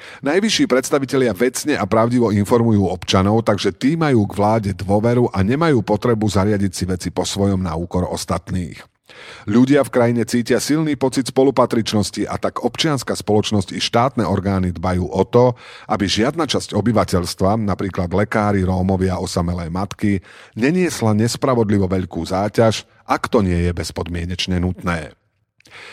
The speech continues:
Takáto spoločnosť pandémiu zvládne za minimálnych strát na životoch i ekonomike. Napokon dokazuje to i graf časopisu The Economist, ktorý vyšiel osemnásteho februára dvetisícdvadsať.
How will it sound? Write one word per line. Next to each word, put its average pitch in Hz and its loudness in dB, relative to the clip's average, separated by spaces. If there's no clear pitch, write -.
Takáto 160 2
spoločnosť 160 -2
pandémiu 117 2
zvládne 101 0
za 87 0
minimálnych 92 2
strát 85 -4
na 92 -2
životoch 117 0
i 117 0
ekonomike. 92 0
Napokon 104 2
dokazuje 123 2
to - 2
i 104 -2
graf 117 2
časopisu 107 -2
The 95 -2
Economist, 139 0
ktorý 98 0
vyšiel 95 0
osemnásteho 92 -2
februára 92 2
dvetisícdvadsať. 87 -2